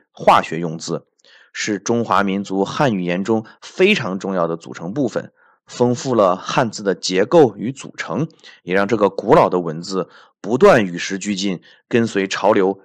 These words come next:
向前发展。有机化合物和有机化学的故事又是一个巨大的知识宝库，老胡会在以后的节目中慢慢跟大家分享。老胡之前讲过，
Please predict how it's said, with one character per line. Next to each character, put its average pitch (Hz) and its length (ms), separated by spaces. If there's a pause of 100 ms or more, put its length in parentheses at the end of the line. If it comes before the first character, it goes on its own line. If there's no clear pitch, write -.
向 104 320
前 80 240
发 175 220
展。 - 280 (760)
有 95 160
机 120 120
化 120 180
合 98 120
物 127 400
和 - 140
有 90 220
机 120 180
化 139 240
学 - 140
的 135 120
故 117 220
事 82 280 (220)
又 123 280
是 90 200
一 85 80
个 92 160
巨 127 340
大 90 160
的 82 100
知 104 200
识 104 140
宝 - 180
库， - 380 (420)
老 95 140
胡 131 300 (220)
会 98 140
在 92 120
以 82 180
后 131 180
的 104 80
节 92 160
目 101 140
中 98 240 (200)
慢 113 240
慢 139 360
跟 95 180
大 85 140
家 82 120
分 107 240
享。 - 240 (1080)
老 95 120
胡 95 160
之 123 100
前 117 220
讲 87 300
过， 95 340